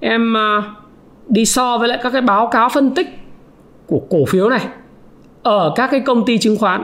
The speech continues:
khác và những cái chuyên gia khác, những quỹ đầu tư khác, xem họ đánh giá cổ phiếu mà em đang nghiên cứu ấy, nó ở mức nào là phù hợp.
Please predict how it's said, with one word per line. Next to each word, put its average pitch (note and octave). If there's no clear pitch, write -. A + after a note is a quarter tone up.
khác D4+
và F#3
những F3+
cái B3
chuyên A#3+
gia A3+
khác, B3+
những A#3
quỹ C4
đầu A3+
tư A3+
khác, C4
xem C4+
họ C4
đánh G#3+
giá G#3+
cổ F#3
phiếu F3
mà G#3+
em G#3+
đang A3+
nghiên A3+
cứu G#3+
ấy, C#4
nó F#3
ở G#3
mức A3
nào F3+
là C#3+
phù D3
hợp. C3